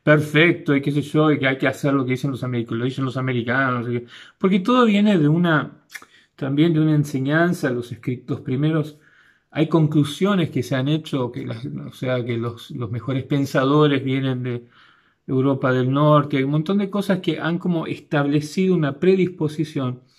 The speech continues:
al argentino a, sin, sin darse cuenta, aceptar y seguir lo que todo, por ejemplo, el movimiento progresista, de, que tiene que ver con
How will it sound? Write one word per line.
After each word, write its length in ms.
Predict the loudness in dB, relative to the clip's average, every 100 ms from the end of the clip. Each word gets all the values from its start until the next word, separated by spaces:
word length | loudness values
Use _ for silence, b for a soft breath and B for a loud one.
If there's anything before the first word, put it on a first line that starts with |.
| B B B B B _ -12
al 380 | -6 -4 -2 -2
argentino 800 | -2 -2 0 2 4 2 0 -4
a, 480 | -4 -2 -2 -4 -10 _ _ _ _ _ _ _ _ _ _ _ _
sin, 560 | -18 -2 2 4 4 0
sin 260 | 0 2
darse 400 | 2 0 -2 -4
cuenta, 680 | -2 -2 -2 -4 -4 -6 -6 _ _ _ _ _ _ _ _ -18
aceptar 800 | -12 -8 -4 -4 -2 -2 0 0
y 120 | -4 -6
seguir 640 | -2 0 2 2 2 -4 B B B B B -12
lo 340 | -4 -2 0
que 480 | 0 0 2 0 -2
todo, 180 | -2 -2
por 120 | 0
ejemplo, 260 | 0 0 0
el 80 | 0
movimiento 560 | -2 0 0 0 -4
progresista, 1080 | -2 0 0 -2 0 2 2 0 -4 -4 -2
de, 160 | -2 -4
que 120 | -6
tiene 240 | -4 -4
que 80 | -2
ver 200 | -2 -4
con 420 | -6 -6 -6 -8